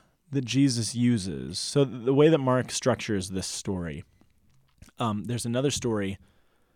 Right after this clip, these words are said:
it's either just before or just after, I, I can't remember, when Jesus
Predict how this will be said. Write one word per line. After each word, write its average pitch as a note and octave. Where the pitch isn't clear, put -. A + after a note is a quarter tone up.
it's -
either G#2+
just B2+
before A2
or G#2
just G#2
after, E2
I, E2+
I E2+
can't -
remember, F#2
when B2+
Jesus A#2+